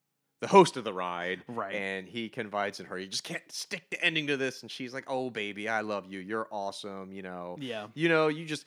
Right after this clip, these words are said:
Speaker 1: I think it's just, you don't wanna end the story because, you know, you, you could will Superman out of existence with your magic powers right now if you wanted to, but you don't because it, you, it, it, it, it helps you
Speaker 2: It's
Speaker 1: be
Speaker 2: a ch-,
Speaker 1: you.
Speaker 2: yeah, and it's a, it's the challenge of it,
Speaker 1: That's
Speaker 2: yeah.
Speaker 1: right. And then it ends with Thunderbolt, the evil Thunderbolt.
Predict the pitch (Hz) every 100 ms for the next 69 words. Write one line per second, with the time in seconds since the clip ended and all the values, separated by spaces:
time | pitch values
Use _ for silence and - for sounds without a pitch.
0 | - 170 165 135 143 135 147 123 113 135
1 | 120 104 - 110 95 90 - 98 95 90
2 | 98 90 107 147 - - - 165 175 127
3 | 120 160 156 160 139 131 131 117 113 110
4 | 92 110 113 107 107 107 - 110 101 104
5 | 123 123 113 110 110 95 92 80 - 80
6 | - 113 - - 87 - 90 110 95 87
7 | 95 110 95 117 113 95 - - 110 _
8 | _ 117 - - - 196 202 180 180 165
9 | 165 123 151 113 80 135 120 139 107 107
10 | 120 156 - 135 - 123 - 123 107 104
11 | 101 98 113 120 104 107 98 101 87 78
12 | - - - - 127 120 135 131 123 123
13 | 120 113 107 104 - 135 123 117 120 -
14 | 117 135 135 - 120 117 113 110